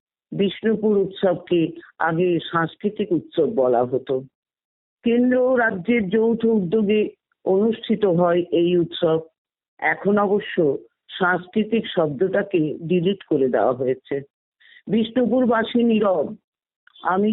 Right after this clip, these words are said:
সেই সংস্কৃতির পীঠস্থান, সঙ্গীত ঘরানার পীঠস্থান, মন্দির নগরী বিষ্ণুপুরের মল্ল রাজাদের দেওয়ানবাটির মেয়ে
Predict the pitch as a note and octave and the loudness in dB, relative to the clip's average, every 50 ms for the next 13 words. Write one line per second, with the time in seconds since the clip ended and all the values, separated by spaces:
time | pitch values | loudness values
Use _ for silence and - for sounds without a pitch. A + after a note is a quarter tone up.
0 | G#3+ - A3 G3+ G3+ F3+ - - F#3 F#3+ E3+ - - - G3 E3+ F#3+ F#3 F3+ E3+ | -2 -2 -2 -2 -2 -2 -2 -2 -2 -2 -2 -4 -4 -4 -4 -2 0 -2 -2 0
1 | F3+ F3 E3 - F3+ E3+ F3+ - - F3 E3 E3 E3 D#3+ D#3+ D#3+ _ _ _ _ | -2 -4 -2 0 -2 -2 -2 -4 -2 0 0 2 0 -2 -4 -8 _ _ _ _
2 | _ _ _ - - - G#3+ G#3+ A3 A3 G#3 A3+ A3+ - - - F3 F#3 F#3 F#3 | _ _ _ -14 -6 -2 0 2 2 2 2 2 0 -2 -2 -2 0 0 2 2
3 | F#3+ F#3 F3+ F3 F3 F3+ F3 F3+ F#3 F3 E3+ - - F3 E3+ E3 E3 F3 E3+ E3 | 2 0 0 0 0 -2 -2 -2 -2 -4 -4 -4 -2 0 0 0 0 -2 -4 -8
4 | D#3+ _ _ _ _ _ _ - F3 G3 G#3 G#3+ A3 G#3+ A#3 A#3+ A#3 A#3+ A#3 A3+ | -10 _ _ _ _ _ _ -2 0 0 2 0 0 0 2 2 2 2 2 2
5 | G#3 A#3 A3 A#3+ A3 G3+ A3 G3 - - G#3 A3+ A3+ A3 G#3+ G#3+ G3+ G3+ G3+ G3 | 2 2 2 2 0 0 0 -2 -2 -2 -2 -2 -2 0 0 0 2 2 2 0
6 | F3 E3+ - _ _ _ - - D3+ E3+ F3+ F#3 F#3+ G3 G3+ G#3+ A3+ A3 G#3+ G3+ | -2 -4 -10 _ _ _ -8 -2 0 2 2 2 2 2 2 2 2 0 0 0
7 | F#3 F#3 E3+ D#3+ F3+ F3 D#3+ C#3+ D3+ F3 E3+ E3+ F3 F3 F3 E3+ E3+ E3 E3 - | 0 0 2 2 0 0 0 0 0 2 2 2 2 2 2 2 2 0 0 0
8 | F3 D#3+ D#3 D#3 D#3+ D#3 D#3+ D#3 D3 | -2 -2 0 2 2 2 4 2 0